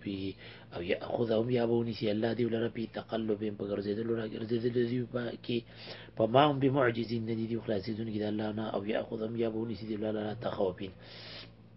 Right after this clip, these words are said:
په، په یره باندې، سره د یرې نه،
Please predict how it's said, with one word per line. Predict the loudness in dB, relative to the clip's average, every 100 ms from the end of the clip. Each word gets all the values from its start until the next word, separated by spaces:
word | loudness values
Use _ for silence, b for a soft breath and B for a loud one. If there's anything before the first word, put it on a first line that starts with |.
| -20 -20 -20 -20 -20 -20 -20 -20 -4
په، | 0 2 0 -8 0
په | 8
یره | 10 10
باندې، | 10 8 6 0 0 -6 0
سره | 4
د | 8
یرې | 8 8
نه، | 6